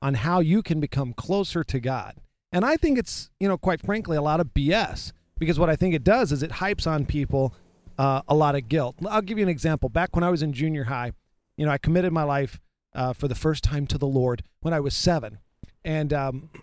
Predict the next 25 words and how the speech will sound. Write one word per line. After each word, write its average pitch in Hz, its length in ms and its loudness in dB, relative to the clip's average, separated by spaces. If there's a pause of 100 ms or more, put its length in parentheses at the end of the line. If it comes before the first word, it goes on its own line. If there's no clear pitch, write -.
(180)
<clears throat> 165 340 -16
you 160 120 -2
know, 151 40 0
I 139 80 4
walked 151 360 4
the 165 100 -2
aisle, 147 320 0
Southern 151 320 0
Baptist 139 380 -6
boy, 135 180 0
walked 143 320 -2
the 143 80 -4
aisle. 135 360 -2 (360)
And 147 100 -6
pretty 294 200 0
much, 185 280 2
here's 170 220 0
what 160 100 2
I 143 140 0
knew. 110 240 -8 (540)
Um, 123 240 -4 (340)
A, 160 300 -2 (200)
Jesus 143 460 -2
loved 120 220 0
me, 127 260 -6